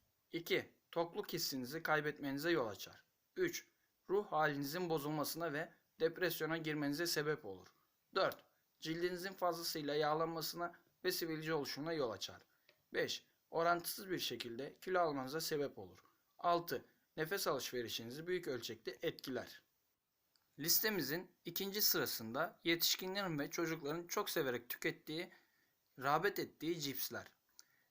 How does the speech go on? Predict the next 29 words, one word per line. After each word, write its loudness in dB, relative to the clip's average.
Cipsler 0
yüksek 0
ısıya 0
maruz 2
kaldığı 0
için -4
diğer 4
örneklerin 0
arasında -2
katkı -2
maddesi -4
barındıran -2
yiyeceklerin -2
en 0
tehlikeli -4
olanıdır. -2
Cips 0
ve 2
çeşitli 0
benzer 2
abur -2
cuburların -2
aşırı 0
tüketimi -6
birçok -2
sağlık 0
sorununa -4
yol 0
açmaktadır. -4